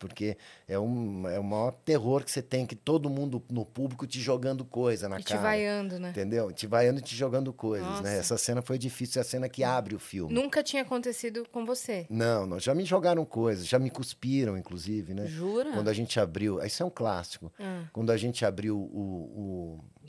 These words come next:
Speaker 1: os Titãs abriram o show de Sepultura no Obras Sanitárias, lá em Buenos Aires,
Speaker 2: Hum.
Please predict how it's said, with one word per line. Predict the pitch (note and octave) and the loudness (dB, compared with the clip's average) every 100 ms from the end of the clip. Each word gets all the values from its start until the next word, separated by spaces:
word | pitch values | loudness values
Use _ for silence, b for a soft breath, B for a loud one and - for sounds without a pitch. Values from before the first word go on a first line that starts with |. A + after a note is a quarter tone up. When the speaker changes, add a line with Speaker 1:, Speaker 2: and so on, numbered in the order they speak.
| - | -12
Speaker 1:
os | F#2 - | -6 -4
Titãs | - - A#2 G2+ | -2 2 2 2
abriram | F#2+ E2 G2+ F#2+ F2 D2 b b b _ - | 0 0 0 0 -2 -6 b b b _ -16
o | A2+ G2 G2 G2 | -8 -6 -6 -6
show | - - G#2+ G#2 | -4 0 0 0
de | F2+ | -2
Sepultura | - A2+ - G2+ F2 - B2 G#2+ D#2+ - _ _ b b b b - | 0 0 -2 -8 -6 2 4 4 2 -6 _ _ b b b b -8
no | F2 G2 | 0 4
Obras | B2 A2+ G#2+ | 6 4 2
Sanitárias, | - F#2+ F2+ - A2+ G#2+ F2 D#2+ | 0 -2 0 4 4 4 2 0
lá | F#2+ A2 G2+ | 0 2 2
em | F#2 | -2
Buenos | E2+ F#2+ F#2 D#2+ | 0 0 0 0
Aires, | F#2+ G#2+ F#2 D#2+ - - G3+ | 2 2 0 -4 -8 -10 -8
Speaker 2:
Hum. | G3 F3 | -8 -8